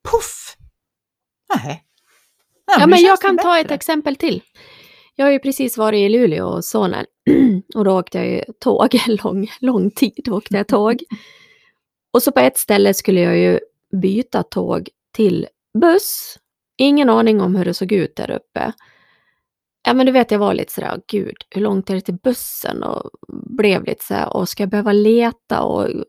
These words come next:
Speaker 2: alltså, och sen blev jag så här, "Ja, men alltså,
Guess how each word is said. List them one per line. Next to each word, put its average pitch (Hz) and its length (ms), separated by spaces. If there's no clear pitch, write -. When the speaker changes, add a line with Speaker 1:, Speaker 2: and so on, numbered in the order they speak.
Speaker 2:
alltså, 196 500
och 220 80
sen 220 180
blev - 180
jag - 120
så - 100
här, 175 100
"Ja, 175 60
men 180 180
alltså, 190 400